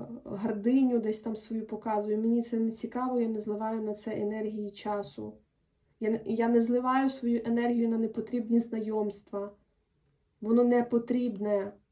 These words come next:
Треба прийти до себе цілісної, зцілити свою душу, знайти своє місце, м, справжнє істинне під сонцем. Е, навчитися, щоб гроші нами не управляли, тому що коли ви будете вилазити з,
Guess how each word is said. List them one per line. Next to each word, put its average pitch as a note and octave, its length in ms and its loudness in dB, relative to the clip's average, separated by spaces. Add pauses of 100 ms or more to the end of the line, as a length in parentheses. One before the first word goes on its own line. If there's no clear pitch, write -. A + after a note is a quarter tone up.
(560)
Треба A3+ 280 -2
прийти A3+ 340 -2
до A3+ 140 -2
себе G#3+ 320 -2
цілісної, A3+ 880 0
зцілити A3+ 540 -2
свою G#3+ 360 -6
душу, G#3 580 -6 (460)
знайти A3+ 380 -2
своє A#3+ 300 0
місце, A3+ 580 0 (420)
м, - 180 -6
справжнє A3+ 640 2
істинне A3+ 460 0
під - 160 -12
сонцем. G#3 680 -4 (840)
Е, G3+ 160 2
навчитися, A#3 640 0
щоб A3+ 220 0
гроші A#3 360 2
нами A3+ 300 0
не A3 100 -2
управляли, G#3+ 640 2
тому A3 240 -4
що A#3 160 -10
коли A#3 200 2
ви G#3+ 140 0
будете G#3+ 400 0
вилазити G#3 600 2
з, G3 200 -2